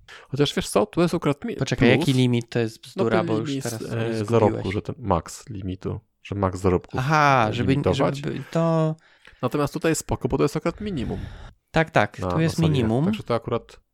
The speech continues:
Speaker 1: e, propsy.
Speaker 2: Tu jest minimum, natomiast na, na, no flap jest, tak? Flap
Speaker 1: Tam masz kapa
Speaker 2: jobs.
Speaker 1: na górę, tak. I na
Speaker 2: Tak.
Speaker 1: Just Join chyba też masz kapa na górę.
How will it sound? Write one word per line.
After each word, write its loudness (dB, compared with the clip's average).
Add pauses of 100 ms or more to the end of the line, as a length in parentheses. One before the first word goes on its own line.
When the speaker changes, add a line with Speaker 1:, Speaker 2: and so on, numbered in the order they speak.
(100)
Speaker 1:
e, -4
propsy. -6 (440)
Speaker 2:
Tu -8
jest -4
minimum, -2
natomiast -4
na, -2
na, -2
no -2
flap -4
jest, -8
tak? -10 (200)
Flap -4
Speaker 1:
Tam -6
masz -8
kapa -6
Speaker 2:
jobs. 0
Speaker 1:
na -10
górę, 0
tak. -8 (300)
I -12
na -6
Speaker 2:
Tak. -6
Speaker 1:
Just -6
Join -4
chyba -10
też -8
masz -10
kapa -8
na -8
górę. -12